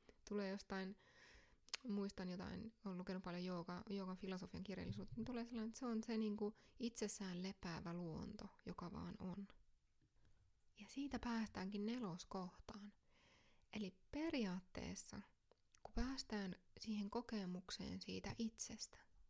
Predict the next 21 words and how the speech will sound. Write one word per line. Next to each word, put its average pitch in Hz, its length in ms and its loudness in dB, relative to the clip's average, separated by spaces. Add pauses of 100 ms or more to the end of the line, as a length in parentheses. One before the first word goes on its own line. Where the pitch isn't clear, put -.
(180)
aidosta 220 440 2
itsestä, - 460 -10 (1500)
niin 226 280 2 (440)
sitä 262 180 0
me 226 160 6
voidaan 233 240 4
tehdä 220 220 2 (180)
elämässä 226 500 2
tavallaan 202 440 0
mitä 214 380 0
vaan 185 260 0
ja 180 100 -2
antaa 202 400 2
sille 190 340 0
se - 140 -4
merkitys 202 720 0
sieltä - 340 -4
sisäisestä 208 580 -4
kokemuksesta. - 840 -6 (1500)
Eli 220 140 4
silloin 233 480 2